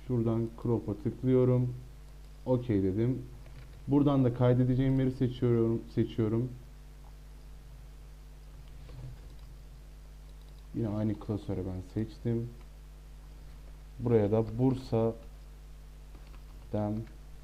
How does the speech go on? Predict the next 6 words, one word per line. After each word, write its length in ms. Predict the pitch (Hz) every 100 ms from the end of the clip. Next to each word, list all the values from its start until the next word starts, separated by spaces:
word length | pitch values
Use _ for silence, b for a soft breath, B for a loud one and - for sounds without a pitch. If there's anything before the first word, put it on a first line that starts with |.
| -
on 120 | 113
altı 400 | 110 92 - 98 92 - - -
diye 160 | 104 95
yazdım. 580 | 98 113 110 117 113 120 - - -
Kaydet 500 | - 113 104 90 -
dedim. 320 | 92 104 120